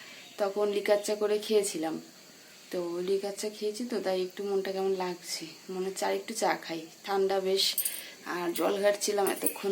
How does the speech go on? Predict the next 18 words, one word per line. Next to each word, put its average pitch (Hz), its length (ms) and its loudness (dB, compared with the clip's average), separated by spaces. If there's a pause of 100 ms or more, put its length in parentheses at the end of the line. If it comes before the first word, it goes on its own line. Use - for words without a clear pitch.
ধরে, 190 160 2 (380)
হাত 185 220 -6
পা 196 140 2
পুরো 202 240 0
ঠান্ডা 175 280 2
হয়ে 170 220 -2
আছে। 165 240 -6 (560)
তো - 80 2
এখন 202 320 4
আর 226 60 2 (120)
করছি 214 400 0
না, 269 60 6 (120)
আগে, 190 180 4 (240)
উম, 185 340 0 (120)
জামা 185 220 4
কাপড় 202 260 -2
কেচে 196 320 4
নিই, 208 160 2